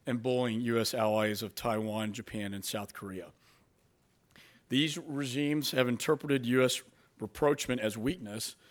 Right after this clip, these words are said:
and have largely ignored America's demands, warnings, threats, and red lines. Russia has invaded Ukraine. Iran has defiantly continued its nuclear research in support of terrorism.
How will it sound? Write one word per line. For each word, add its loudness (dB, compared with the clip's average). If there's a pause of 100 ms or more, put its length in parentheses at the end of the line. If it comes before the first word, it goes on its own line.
(320)
and 2
have 4
largely 6
ignored 0
America's 0
demands, -2 (380)
warnings, 0 (420)
threats, 2 (840)
and 0
red 6
lines. -4 (1080)
Russia 8
has 4
invaded 2
Ukraine. -4 (800)
Iran 8
has 2
defiantly 2
continued 0
its -2
nuclear 0
research 0
in -4
support -4
of -12
terrorism. -10